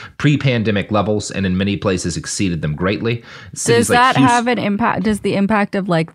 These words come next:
Speaker 2: what's called pandemic pricing on rent have, have an influence there? Where, like, a lot of places they, and especially in, like, big cities such as Los Angeles and New York, they were trying to fill places, so they gave a lower price, and then the next year the increase was, um,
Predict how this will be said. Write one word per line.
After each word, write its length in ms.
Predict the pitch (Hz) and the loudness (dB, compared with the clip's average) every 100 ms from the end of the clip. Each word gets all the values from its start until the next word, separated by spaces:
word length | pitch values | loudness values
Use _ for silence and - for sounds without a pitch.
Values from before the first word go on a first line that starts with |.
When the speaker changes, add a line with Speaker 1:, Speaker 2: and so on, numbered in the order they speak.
| - | -4
Speaker 2:
what's 260 | 165 160 | -2 -2
called 260 | - 170 156 | -2 0 2
pandemic 460 | 180 165 156 160 - | 2 4 2 0 0
pricing 420 | 165 160 185 180 | 0 0 0 2
on 160 | 175 | 2
rent 220 | 170 180 190 | 2 2 2
have, 320 | 180 175 175 - | 0 0 -2 -4
have 260 | 190 180 160 - | -2 -2 -2 -6
an 200 | 185 180 | -4 -2
influence 500 | 185 180 196 196 185 | -2 -4 -4 -4 -6
there? 320 | - 208 202 202 - - - | -2 0 0 -2 -12 -14 -2
Where, 220 | 185 175 | 2 4
like, 240 | 170 165 - - - - | 2 0 -6 -20 -18 -2
a 40 | 175 | 2
lot 160 | 175 | 2
of 80 | 180 | 2
places 420 | 190 175 180 170 | 0 -2 -2 -2
they, 360 | 170 160 151 147 - - _ _ | 0 0 0 -2 -10 -20 _ _
and 200 | 180 170 - - | 2 2 2 -2
especially 500 | 180 208 196 - 180 | 0 2 0 2 0
in, 120 | 151 | 2
like, 180 | 160 - | 0 -2
big 180 | 165 | -4
cities 380 | - 180 165 165 | -2 0 0 0
such 180 | - 156 | -2 -4
as 100 | 156 | -2
Los 160 | 151 160 | -2 0
Angeles 240 | 139 143 | -2 -2
and 80 | 147 | 0
New 60 | |
York, 300 | 147 151 151 | 2 0 -2
they 100 | - | -2
were 60 | 143 | -4
trying 320 | - 160 151 | 0 0 2
to 80 | 147 | 0
fill 260 | - 151 151 | -2 -2 -2
places, 460 | - 165 165 175 | 0 -2 0 -4
so 80 | 170 | 0
they 100 | 151 | -2
gave 220 | 139 147 | 0 0
a 60 | 147 | 0
lower 260 | 143 143 147 | 0 0 -2
price, 400 | - 151 160 - | 0 0 0 0
and 140 | 160 | 0
then 80 | 147 | 2
the 80 | 147 | 2
next 340 | 147 143 - | 0 -2 -4
year 160 | 151 151 | -2 -2
the 140 | 139 | 0
increase 420 | 143 135 147 - | -2 -2 -4 -2
was, 180 | 147 139 - | -4 -4 0
um, 340 | 143 139 135 | 0 0 -2